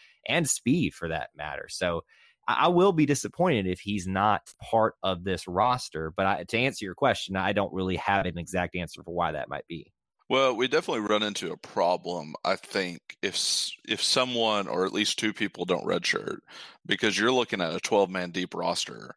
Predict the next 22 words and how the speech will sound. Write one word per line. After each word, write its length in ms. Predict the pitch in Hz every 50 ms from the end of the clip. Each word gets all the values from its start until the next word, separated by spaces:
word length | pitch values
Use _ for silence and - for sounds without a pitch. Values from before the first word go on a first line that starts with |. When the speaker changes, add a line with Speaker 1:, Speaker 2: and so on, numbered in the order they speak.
| _ - - _ _ _ -
Speaker 1:
Yeah. 160 | 104 92 90
Speaker 2:
of 120 | 95 - -
players 640 | - 120 113 113 110 104 92 85 - - - - - 107
who 240 | 104 107 98 90 90 - _
came 380 | - - 113 110 110 110 107 98
to 100 | 104 90
Auburn 320 | 82 92 95 85 92 92
wanting 300 | 90 87 87 85 82 85
to 80 | - -
play. 500 | - - 107 110 113 95 87 87 82 - - - - - - - - -
And 160 | - 104 95
so 200 | 90 - 107 92
I 120 | 80 101 113
think, 300 | - - 135 135 131 - _ _ _ _ _ _ _ _
I 120 | 110 120 123
think 200 | - 147 139 139
it's 140 | 127 -
not 240 | - 135 123 - -
far 240 | - 120 117 110 101
off 240 | 95 98 98 - -
to 100 | - 101
think 440 | - - 101 95 92 92 87 -